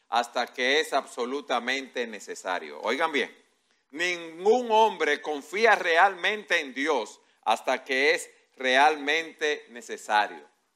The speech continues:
Y creo que dice esa frase, estoy casi seguro, porque nosotros somos muy autosuficientes y confiamos demasiado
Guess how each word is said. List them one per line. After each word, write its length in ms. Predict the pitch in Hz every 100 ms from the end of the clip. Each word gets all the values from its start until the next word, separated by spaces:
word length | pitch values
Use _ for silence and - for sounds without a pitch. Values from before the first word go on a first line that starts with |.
| _ _ _ _ _ _ _
Y 100 | 160
creo 360 | - 233 277 -
que 140 | 196
dice 220 | 233 240
esa 200 | 226 208
frase, 400 | - 185 208 -
estoy 360 | 156 - 202 208
casi 360 | - 220 214
seguro, 500 | 214 180 156 151 135
porque 300 | 131 143 -
nosotros 640 | 147 151 - 185 196 185 156
somos 440 | 190 180 165 143
muy 260 | 143 165 175
autosuficientes 1400 | 170 196 214 196 165 175 143 147 135 170 175 175 131 135
y 80 | 147
confiamos 960 | - 139 135 - 139 170 202 208 196 151
demasiado 920 | 156 143 127 - 151 185 165 131 117